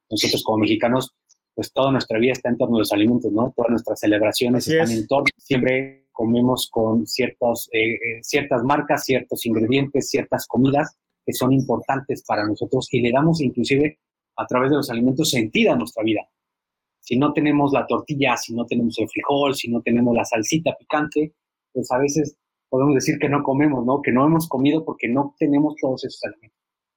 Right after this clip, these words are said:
Speaker 1: Entonces hoy el tema de seguridad alimentaria, pues, es un tema fundamental para el desarrollo de, de nuestro, de nuestro país.
Speaker 2: Sin duda, bastante interesante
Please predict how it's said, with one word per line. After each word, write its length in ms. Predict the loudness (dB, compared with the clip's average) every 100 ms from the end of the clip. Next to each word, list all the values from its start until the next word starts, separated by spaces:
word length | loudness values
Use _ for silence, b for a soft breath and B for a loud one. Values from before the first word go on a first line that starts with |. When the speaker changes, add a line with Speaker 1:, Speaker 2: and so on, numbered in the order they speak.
| _ _
Speaker 1:
Entonces 240 | -4 -2 2
hoy 140 | 2
el 100 | 2
tema 200 | 2 0
de 20 |
seguridad 300 | 0 0 0
alimentaria, 440 | 2 0 0 0 -2
pues, 180 | -6 -20
es 80 | -14
un 120 | -10 -4
tema 280 | 0 0 0 -6 _ _ _ _ _ _ _ _ _ _
fundamental 720 | 0 0 2 0 0 0 -2 -8 _ _
para 160 | -4 -2
el 60 |
desarrollo 480 | 0 -2 0 0 2
de, 180 | 0 -4 -4
de 80 |
nuestro, 480 | -6 -6 -8 -8 -6
de 80 | -4
nuestro 240 | -4 -4 -6 -2
país. 280 | -2 -4 -14 _ _ _ _ _ _ _ 0
Speaker 2:
Sin 120 | 2
duda, 200 | 4 2
bastante 440 | 0 -2 -4 -2
interesante 640 | 0 2 2 2 0 0